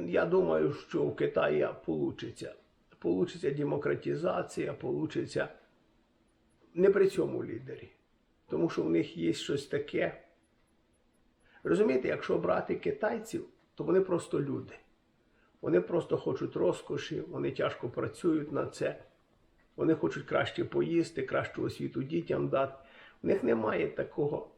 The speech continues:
в голові вставання з колін, величія якогось, значить, старатися. У них в, в масі, у них немає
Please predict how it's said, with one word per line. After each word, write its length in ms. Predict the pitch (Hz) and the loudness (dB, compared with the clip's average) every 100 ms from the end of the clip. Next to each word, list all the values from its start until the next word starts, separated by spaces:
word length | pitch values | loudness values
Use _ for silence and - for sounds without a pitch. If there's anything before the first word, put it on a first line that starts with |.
| - | -14
в 80 | - | -6
голові 640 | 143 147 143 139 147 165 135 - _ _ _ _ _ _ _ _ _ | 0 4 6 6 4 -2 -4 -16 _ _ _ _ _ _ _ _ _
вставання 680 | - - 139 151 151 73 92 | -8 2 4 4 2 2 0
з 100 | - | -2
колін, 600 | - 139 - - 135 127 | 0 0 2 0 -2 -2
величія 720 | 143 147 151 151 147 135 131 | 0 0 0 -4 -4 -2 -2
якогось, 640 | 135 139 143 131 120 127 131 | -2 -4 -6 -4 -4 -4 -6
значить, 600 | 135 151 131 143 135 _ _ _ _ _ _ _ _ - | -10 -10 -10 -12 -16 _ _ _ _ _ _ _ _ -14
старатися. 760 | - - - - - - - - - _ | -4 0 2 2 0 -2 -4 -6 -14 _
У 60 | 165 | 2
них 180 | 202 202 - - - _ _ - | 2 2 -6 -20 -20 _ _ -14
в, 40 | |
в 580 | 147 143 151 139 156 156 | -10 -8 -6 -4 -4 0
масі, 460 | 202 233 - - | 0 0 -4 -6
у 100 | - | -4
них 200 | 151 175 | 0 0
немає 420 | 165 156 151 143 | 0 -2 -4 -6